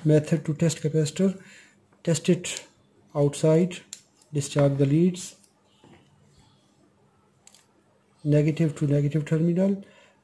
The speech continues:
positive to positive terminal. It is four hundred sixty-seven. Then we have transistor, H F E, gain mode.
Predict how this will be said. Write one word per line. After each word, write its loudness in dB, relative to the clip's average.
positive 0
to -4
positive -2
terminal. 0
It -6
is 0
four 2
hundred 0
sixty-seven. -12
Then 4
we 2
have 2
transistor, 6
H -2
F 2
E, -4
gain 6
mode. 0